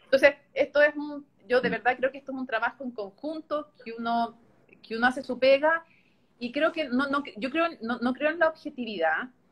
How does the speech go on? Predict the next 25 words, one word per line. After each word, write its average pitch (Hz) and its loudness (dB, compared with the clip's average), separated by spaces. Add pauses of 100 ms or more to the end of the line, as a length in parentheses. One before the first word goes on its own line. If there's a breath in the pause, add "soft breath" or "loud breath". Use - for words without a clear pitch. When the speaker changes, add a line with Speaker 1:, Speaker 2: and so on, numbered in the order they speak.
(200)
Speaker 1:
creo 226 -2
que 226 -12
todos 262 6
estamos 285 2
mediados 240 0
por 220 -6
dónde 220 -4
nacimos, 226 -6
cómo 208 -4
crecimos, 220 -2
quiénes - -6
somos. 240 4 (400)
Eh, 175 2 (580)
lo 208 6
que 233 -2
yo 247 6
creo 302 0
es 339 -6
en 320 -4
la 262 -2
independencia. 196 -4 (280)
O - -20
sea, 196 -2
creo 226 0
en, 226 -6